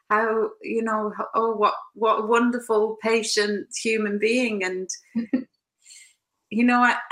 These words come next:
Speaker 1: I don't know that that extends to every aspect of my life.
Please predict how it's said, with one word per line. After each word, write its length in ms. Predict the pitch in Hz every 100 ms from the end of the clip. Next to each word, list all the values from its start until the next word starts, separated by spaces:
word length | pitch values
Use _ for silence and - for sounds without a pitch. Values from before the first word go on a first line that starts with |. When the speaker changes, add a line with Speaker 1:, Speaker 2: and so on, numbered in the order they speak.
| - - - - -
Speaker 1:
I 100 | 214
don't 320 | 233 269 226
know 200 | 247 254
that 200 | 247 -
that 220 | 226 226 214
extends 1000 | 220 - - - 233 226 214 208 202 -
to 80 | 214
every 320 | 208 208 202
aspect 680 | 202 240 - - 220 - -
of 120 | 190
my 180 | 190 175
life. 440 | 165 151 151 170